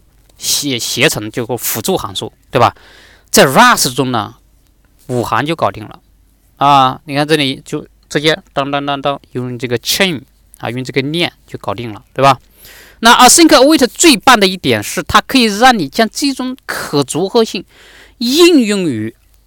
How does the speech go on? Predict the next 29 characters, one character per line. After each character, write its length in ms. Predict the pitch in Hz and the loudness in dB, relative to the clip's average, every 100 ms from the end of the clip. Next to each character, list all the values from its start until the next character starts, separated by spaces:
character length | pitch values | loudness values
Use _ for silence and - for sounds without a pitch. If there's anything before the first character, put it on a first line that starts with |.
| _ | _
I 280 | 196 240 262 | 4 6 4
O 400 | 226 269 277 262 - _ _ | 4 2 2 -2 -8 _ _
帮 320 | 170 160 160 | 2 2 2
的 80 | 127 | -2
函 240 | - 101 98 | -4 -8 -8
数， 280 | 113 101 - _ _ _ _ _ _ | -10 -10 -14 _ _ _ _ _ _
啊 340 | - 135 127 127 170 | 0 4 6 6 6
，I 100 | 220 | 6
O 140 | 254 | 4
帮 200 | 247 175 | 2 0
的 140 | 156 117 | 0 -8
这 100 | 113 | -10
个 80 | |
函 200 | 117 113 | -8 -10
数。 220 | 98 - - - - | -10 -16 -20 -20 -6
就 100 | - | -4
假 340 | 254 240 196 208 | 2 4 6 6
设 240 | 320 330 | 6 4
你 140 | 247 | 4
有 160 | 262 208 | 4 4
一 60 | 214 | 4
个 100 | 233 | 2
新 480 | - - 311 370 | 2 2 2 4
的 220 | 370 262 - | 4 4 2
客 160 | - 226 | -2 0
户 140 | 185 | 4
端 180 | 165 160 | 4 2
需 200 | - 147 | 0 -6
求， 280 | 123 95 | -6 -8